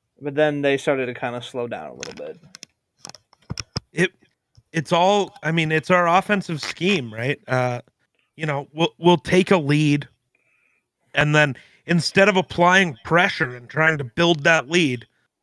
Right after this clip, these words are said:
Speaker 2: then we just hand the ball to Dalvin ten times. Or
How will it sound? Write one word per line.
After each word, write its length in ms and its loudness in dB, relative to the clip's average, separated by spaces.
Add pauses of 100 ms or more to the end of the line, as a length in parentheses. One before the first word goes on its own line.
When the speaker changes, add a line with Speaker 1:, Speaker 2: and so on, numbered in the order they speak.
(140)
Speaker 2:
then 140 2
we 80 2
just 200 2
hand 260 4
the 60 0
ball 200 4
to 100 0
Dalvin 460 2
ten 260 -4
times. 440 -4 (1400)
Or 200 4